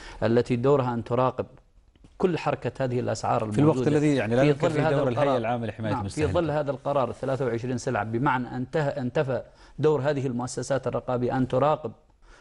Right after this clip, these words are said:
Speaker 1: وتخاطب الحكومة بأن هناك في استغلال،
Speaker 2: مهم.
Speaker 1: هناك في تدليس، هناك في غش، هناك في يعني رفع أسعار يعني مبالغ فيها. أنا في اعتقادي لا زالت المنظومة قائمة كما هي،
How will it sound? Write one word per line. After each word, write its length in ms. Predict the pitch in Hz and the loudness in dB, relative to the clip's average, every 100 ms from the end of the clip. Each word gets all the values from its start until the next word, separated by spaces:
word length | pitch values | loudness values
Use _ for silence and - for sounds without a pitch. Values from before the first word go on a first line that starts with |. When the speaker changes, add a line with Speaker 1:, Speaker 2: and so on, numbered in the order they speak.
| - | -10
Speaker 1:
وتخاطب 1700 | 117 131 127 127 117 117 113 110 120 131 131 127 - - 151 156 147 127 | 0 2 4 2 2 2 -2 -4 -8 -6 -6 -6 -6 0 2 2 0 -4
الحكومة 560 | 117 127 143 143 131 | -6 -6 -4 -2 -2
بأن 260 | 104 110 117 | -2 -2 -2
هناك 420 | 117 127 135 135 | -2 0 0 -2
في 120 | 120 | -2
استغلال، 480 | 135 - 127 123 107 - - - | -2 -2 0 2 0 -4 -10 -2
Speaker 2:
مهم. 140 | 92 | 2
Speaker 1:
هناك 320 | 117 143 - | 4 4 2
في 180 | 120 131 | 0 0
تدليس، 520 | 127 120 127 123 - | 0 2 4 2 2
هناك 280 | 107 120 139 | -2 -2 -2
في 140 | 120 131 | -2 0
غش، 360 | 135 131 - | 0 0 -2
هناك 320 | 113 131 131 | 0 0 0
في 260 | 120 139 139 - - - | -2 0 -2 -6 -18 -6
يعني 360 | - 117 113 123 | 0 2 4 4
رفع 320 | 139 139 107 | 2 2 0
أسعار 440 | 123 113 131 135 120 | -2 0 2 2 0
يعني 280 | 123 110 | -2 -2
مبالغ 400 | 120 123 139 127 | -2 0 0 0
فيها. 280 | 107 104 104 - - - | -2 -6 -6 -10 -18 -4
أنا 300 | 131 147 131 | 2 2 2
في 120 | 127 | 0
اعتقادي 480 | 117 - - 135 135 | -2 -2 -2 0 0
لا 180 | 120 117 | 2 0
زالت 440 | 117 135 127 113 | 2 2 2 0
المنظومة 500 | 117 110 110 120 117 | -2 -2 -2 0 0
قائمة 340 | 104 117 113 110 | 0 0 0 -2
كما 260 | 117 120 | 0 2
هي، 200 | 120 143 | 2 0